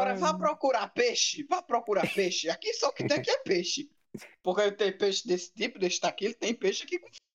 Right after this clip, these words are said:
Speaker 1: agora, pasta de soja preta não tem, não.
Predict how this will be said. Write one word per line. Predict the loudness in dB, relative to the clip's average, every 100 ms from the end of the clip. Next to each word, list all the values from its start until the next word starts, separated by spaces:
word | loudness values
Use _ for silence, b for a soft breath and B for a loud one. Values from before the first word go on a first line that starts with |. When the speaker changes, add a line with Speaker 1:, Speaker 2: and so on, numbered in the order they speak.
| _ _ _ _ _ -6
Speaker 1:
agora, | 0 4 4 2 -4 _ _ _
pasta | 0 2 0
de | 0
soja | 2 2 2 0
preta | 2 0 0
não | -10 -18
tem, | -8 -6
não. | -6